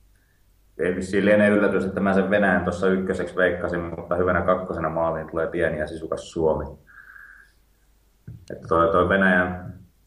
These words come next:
joukkue, niin tosiaan viime vuoden mestari, ja siellä on, siellä on noita kovia, kovia nimiä, Radulov,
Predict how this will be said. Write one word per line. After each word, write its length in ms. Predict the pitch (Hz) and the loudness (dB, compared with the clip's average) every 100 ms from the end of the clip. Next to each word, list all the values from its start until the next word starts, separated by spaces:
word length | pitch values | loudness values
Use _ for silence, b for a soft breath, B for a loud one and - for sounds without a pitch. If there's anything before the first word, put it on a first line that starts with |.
| _ _ | _ _
joukkue, 380 | 104 95 98 98 | 0 2 2 2
niin 520 | 95 98 98 95 - - - _ _ _ _ _ _ _ _ _ | 4 4 2 2 -2 -12 -20 _ _ _ _ _ _ _ _ _
tosiaan 340 | - 95 95 95 | -2 2 4 4
viime 240 | 95 90 | 2 2
vuoden 240 | 98 98 | 2 2
mestari, 400 | 104 104 - 98 | 2 0 0 2
ja 80 | 95 | 2
siellä 240 | 95 95 139 | 2 2 4
on, 400 | 196 95 - - _ _ _ _ _ _ _ | 2 -2 -8 -16 _ _ _ _ _ _ _
siellä 200 | 87 95 | 0 2
on 60 | 95 | 2
noita 420 | 90 85 82 - - | 2 0 -2 -8 -10
kovia, 540 | - 92 90 82 - - - - _ | 0 2 2 0 -2 -12 -18 -20 _
kovia 320 | - 85 87 82 | -8 -4 0 0
nimiä, 320 | 85 82 80 | -2 -2 0
Radulov, 600 | 82 82 82 80 - | 0 0 -2 -2 -6